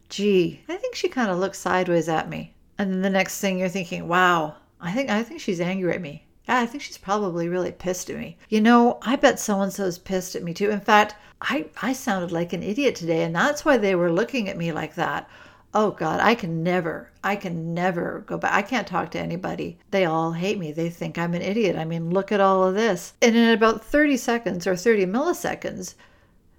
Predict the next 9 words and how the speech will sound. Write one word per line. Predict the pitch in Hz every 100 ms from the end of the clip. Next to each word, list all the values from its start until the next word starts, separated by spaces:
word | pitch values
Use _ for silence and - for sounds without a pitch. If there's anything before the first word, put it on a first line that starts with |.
| _
you | - 214 233
have | 226
gone | 226 214 208
from | 226 202
noticing | 202 254 294 - 180 165 180 208 - - -
somebody | - 214 196 190 190
making | 190 180 180 160
a |
face | 165 240 247 185 196 - -